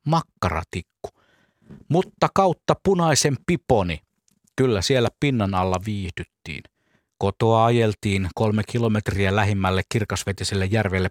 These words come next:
polkupyörällä, ja tuon pitkänomaisen järven nimi oli, yllätys, yllätys, Pitkäjärvi. Siellä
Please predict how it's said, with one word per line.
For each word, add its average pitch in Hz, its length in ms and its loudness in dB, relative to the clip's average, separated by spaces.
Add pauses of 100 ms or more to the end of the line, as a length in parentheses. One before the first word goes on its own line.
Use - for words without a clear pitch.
polkupyörällä, 87 720 -2 (460)
ja 98 60 -2
tuon 147 220 0
pitkänomaisen 110 640 -2
järven 110 340 0
nimi 120 300 0
oli, 98 300 0 (640)
yllätys, 104 420 -2
yllätys, 113 520 0 (380)
Pitkäjärvi. 85 760 -2 (800)
Siellä 95 420 0